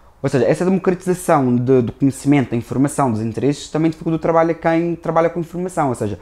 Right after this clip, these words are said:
porque depois passamos a ter nichos específicos, não conseguimos chegar a toda a gente. E aqui é outra questão importante que é, com a internet é impossível seres consensual.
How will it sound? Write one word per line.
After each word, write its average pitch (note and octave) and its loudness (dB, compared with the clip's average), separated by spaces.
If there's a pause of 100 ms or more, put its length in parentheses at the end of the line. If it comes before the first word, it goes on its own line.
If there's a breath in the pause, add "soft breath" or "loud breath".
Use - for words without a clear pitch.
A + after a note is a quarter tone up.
(320 loud breath)
porque - -18
depois - 0
passamos D#3 0
a D#3 4
ter D#3 2
nichos C#3+ 2 (260 soft breath)
específicos, D3+ -2
não E3+ 4
conseguimos F3 0 (280 soft breath)
chegar D#3+ 2
a E3+ 4
toda E3+ 2
a E3+ 2
gente. D3 -2
E A2+ -4
aqui C3 0
é C#3 6
outra C3+ 4
questão C3+ -6
importante D3 -6
que B2 -4
é, F2+ -4 (640 loud breath)
com E3+ 4
a - 6
internet D#3+ 0
é - 2
impossível E3 -4
seres D#3+ -8
consensual. D#3+ -2